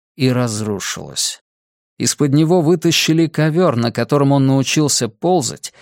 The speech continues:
и сделал свои первые робкие шаги, и который в конечном итоге стал казаться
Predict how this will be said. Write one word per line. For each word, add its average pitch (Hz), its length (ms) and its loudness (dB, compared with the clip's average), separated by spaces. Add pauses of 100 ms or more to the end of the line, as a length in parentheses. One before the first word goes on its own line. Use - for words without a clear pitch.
(160)
и 143 100 2
сделал 156 440 2
свои 160 280 2
первые 185 500 0
робкие 156 480 0
шаги, 117 640 -2 (420)
и - 140 -6
который 165 560 0
в 143 100 -4
конечном 139 640 0
итоге 131 440 -2
стал 120 360 0
казаться 113 840 -4